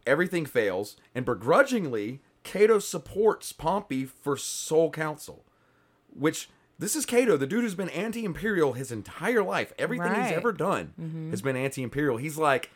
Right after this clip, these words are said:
Speaker 1: "Yeah, but."
Speaker 2: Yeah, he, I go, well, yeah, he sees what's happening with Caesar,
Speaker 1: Mm-hmm.
Speaker 2: and he's like, "This is for the good,
Speaker 1: Uh-huh.
Speaker 2: the greater good."
Speaker 1: So, yeah, they like the title sole council 'cause it sounds better <laughs> than dictator, I
Speaker 2: Yeah,
Speaker 1: guess.
Speaker 2: than, like,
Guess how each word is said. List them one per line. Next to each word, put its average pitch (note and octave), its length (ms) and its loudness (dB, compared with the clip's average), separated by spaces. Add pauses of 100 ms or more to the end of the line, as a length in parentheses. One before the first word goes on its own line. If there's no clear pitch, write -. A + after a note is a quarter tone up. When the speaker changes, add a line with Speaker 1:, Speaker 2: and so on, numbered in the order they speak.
(300)
Speaker 1:
"Yeah, D#3 420 6
but." A#2+ 460 4 (480)
Speaker 2:
Yeah, G3 200 6
he, F#3 240 -4
I E3 60 -8
go, F3 140 -4
well, G#3+ 220 4
yeah, D4 180 4
he E3 140 -2
sees F3 400 0
what's E3 420 4
happening D#3+ 640 4
with C#3+ 160 0
Caesar, D#3 840 2
Speaker 1:
Mm-hmm. D#3 340 0
Speaker 2:
and D#3 140 2
he's D#3 260 2
like, D3 400 2 (420)
"This G3+ 320 8
is G3+ 180 2
for F#3+ 220 4
the F3 100 4
good, D#3+ 600 6
Speaker 1:
Uh-huh. C3+ 480 2
Speaker 2:
the F3+ 60 2
greater E3 440 6
good." D#3 580 2
Speaker 1:
So, D3+ 360 4
yeah, D#3 280 6
they C#3+ 160 0
like D#3 220 2
the D#3 80 -6
title C#3 300 2
sole C3 320 2
council B2 340 -2
'cause A#2 160 -6
it G2 120 -8
sounds A2 340 -4
better A2+ 240 4
<laughs> - 20 2
than A#3+ 160 2
dictator, G3 540 2
I G3 60 2
Speaker 2:
Yeah, F#3 200 10
Speaker 1:
guess. E3 80 8
Speaker 2:
than, E3 180 2
like, D#3+ 260 2